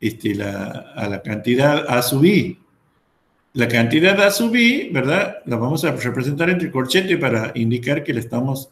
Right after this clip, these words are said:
representando en forma dimensional. Va a ser la masa elevado a un cierto exponente A sub i, la longitud elevado a un cierto exponente B sub i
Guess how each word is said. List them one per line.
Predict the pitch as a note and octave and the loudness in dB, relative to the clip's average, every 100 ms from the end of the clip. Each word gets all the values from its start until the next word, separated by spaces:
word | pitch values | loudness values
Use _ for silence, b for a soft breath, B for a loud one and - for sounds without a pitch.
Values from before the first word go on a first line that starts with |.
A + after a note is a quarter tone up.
| - | -12
representando | A#2 A#2 A#2 B2+ C#3+ D3+ | -10 -8 -6 -6 -4 -2
en | B2+ | -2
forma | A2 B2+ C#3+ C#3 | -2 0 0 0
dimensional. | C3+ E3 F3 G3 G3+ F3+ - - b b b b _ - | 0 2 0 0 2 2 0 -4 b b b b _ -2
Va | A#2+ | 0
a | |
ser | A#2 B2+ - - - _ _ _ _ _ _ _ _ - | 4 4 2 -4 -20 _ _ _ _ _ _ _ _ -6
la | A#2+ A#2+ | 0 2
masa | C#3 G#3 A3+ G#3+ G#3 - | 4 4 4 4 2 4
elevado | B2 B2+ D3 E3+ | 2 4 4 4
a | |
un | D3 | 2
cierto | C#3 C#3+ D3 | 2 0 0
exponente | C#3 C#3 D3 C3+ A#2 A#2 - | -2 -2 -2 0 -2 -4 -8
A | |
sub | A#2 B2 C#3 | -6 -2 0
i, | G3+ A3+ - _ _ _ _ _ _ _ _ - | 0 -2 -8 _ _ _ _ _ _ _ _ -4
la | A#2+ A2+ | 0 2
longitud | G#2+ A2 C3 C3 F#3+ F#3 F#3 | 0 -2 -2 0 0 0 -2
elevado | A2 A2+ B2 C#3 | 0 2 2 2
a | |
un | A#2+ | 0
cierto | A#2+ A#2 A#2 | 0 -2 -4
exponente | A#2+ - B2 B2 B2 B2+ - | -8 -4 -2 -2 -4 -8 -8
B | B2+ A#2+ | -4 -2
sub | B2 C#3 | 0 2
i | E3+ - - | 0 0 -12